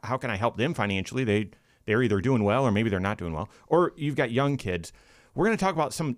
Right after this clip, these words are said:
timeless financial principles or, or, or, you know,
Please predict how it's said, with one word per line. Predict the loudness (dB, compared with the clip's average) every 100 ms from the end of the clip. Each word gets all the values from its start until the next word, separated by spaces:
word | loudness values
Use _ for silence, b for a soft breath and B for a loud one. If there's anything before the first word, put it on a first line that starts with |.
| -8
timeless | -12 -4 0 0 0 -2 -4 -12 _ _ _ _
financial | -12 -2 0 0 -2 0 0 0
principles | -4 -4 -4 -4 -6 -4 -2
or, | 0
or, | 2 2 4 2 0
or, | -2 0 -2 b b -8
you |
know, | -4